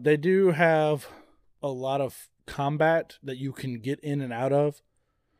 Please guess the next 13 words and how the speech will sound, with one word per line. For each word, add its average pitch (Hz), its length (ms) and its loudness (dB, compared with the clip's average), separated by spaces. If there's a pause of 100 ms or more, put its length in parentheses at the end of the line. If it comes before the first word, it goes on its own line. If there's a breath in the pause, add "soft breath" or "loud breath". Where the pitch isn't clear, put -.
(280)
It's 143 160 -2
like 139 200 2
Breath 151 200 2
of - 60 -14
the 151 100 4
Wild. 139 280 2
You 135 100 -4
just 127 120 -6
have 127 220 -4
certain 135 360 -6
areas 127 300 -6
have 117 160 -8
beasts. - 560 -12